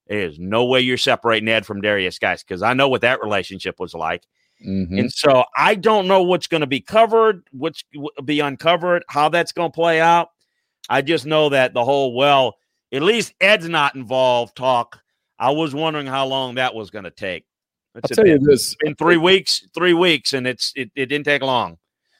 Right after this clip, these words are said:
Speaker 2: I'll tell you this, Chris. I've been doing this a long time. You have too. Whether this is right or wrong, you can have a debate.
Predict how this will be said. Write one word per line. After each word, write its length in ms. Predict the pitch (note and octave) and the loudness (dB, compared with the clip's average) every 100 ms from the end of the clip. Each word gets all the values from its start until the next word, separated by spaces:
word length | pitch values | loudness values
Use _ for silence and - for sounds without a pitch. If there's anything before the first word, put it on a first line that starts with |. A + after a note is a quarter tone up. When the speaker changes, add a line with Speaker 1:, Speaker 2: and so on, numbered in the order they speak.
| _ _ E3 | _ _ -6
Speaker 2:
I'll 60 | |
tell 120 | - F3+ | -2 2
you 120 | D3+ | 4
this, 200 | C#3+ A2+ | 4 2
Chris. 460 | - G#2 G2 - - _ - | -4 -4 -4 -10 -18 _ -20
I've 100 | - | -4
been 140 | C#3 | 0
doing 200 | B2+ B2 | 4 4
this 180 | B2 A2+ | 2 -2
a 80 | A2 | -4
long 300 | G#2 A#2+ G#2 | -2 -2 -2
time. 440 | - A2 F#2+ F2 | -2 -4 -4 -4
You 140 | F#2 B2 | -4 -2
have 200 | A2 - | -2 -2
too. 340 | A2+ F#2 F2 _ _ _ _ _ _ _ _ _ _ _ _ _ _ _ _ _ _ _ _ _ - | -2 -2 -4 _ _ _ _ _ _ _ _ _ _ _ _ _ _ _ _ _ _ _ _ _ -2
Whether 180 | A#2 | 0
this 180 | A#2+ B2 | 0 0
is 140 | G#2+ G#2 | -2 0
right 260 | B2+ C3 | 2 4
or 80 | A#2 | 4
wrong, 500 | A2+ C3+ C3+ C3 A#2 | 4 4 4 2 0
you 40 | |
can 160 | G2 - | -2 -4
have 160 | A2 G2 | -4 -4
a 20 | |
debate. 440 | F2 G2+ A2 G#2+ | -6 -6 -6 -8